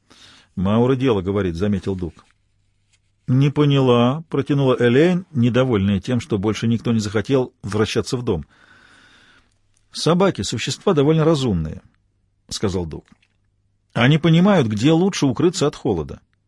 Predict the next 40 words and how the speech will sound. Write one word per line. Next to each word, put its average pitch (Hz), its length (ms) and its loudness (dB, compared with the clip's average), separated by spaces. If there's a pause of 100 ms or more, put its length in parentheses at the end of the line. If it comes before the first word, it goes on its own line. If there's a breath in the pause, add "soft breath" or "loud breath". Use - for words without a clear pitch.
(840)
Этот 151 300 0
пес 233 240 0
мог 123 180 2
зарыться 160 380 0
в - 60 -12
снег 135 380 0 (680)
или 160 200 4
забраться 156 460 2
под 160 200 -2
крыльцо 185 460 2
и 165 100 2
свернуться 160 420 0
калачиком. 139 560 0 (600 loud breath)
Вообще 107 300 0
мог 143 180 2
найти 147 240 0
тысячу 180 580 0
мест, 139 260 0
где 117 120 0
можно 131 220 0
спрятаться 151 480 0
от 127 120 -4
ветра. 90 300 -6 (720)
Но 147 180 2
он 240 160 6
этого 107 180 0
не 135 160 2
сделал". 117 480 -2 (380)
Дуг 110 260 -6
поглядел 107 380 -2
на 101 120 0
пса. 160 300 -2 (960 soft breath)
Вместо 175 440 0
этого 135 240 2
он 139 120 2
остался 135 440 0
здесь, 139 460 -2
на 113 140 2
голой 123 260 2
земле, 120 480 0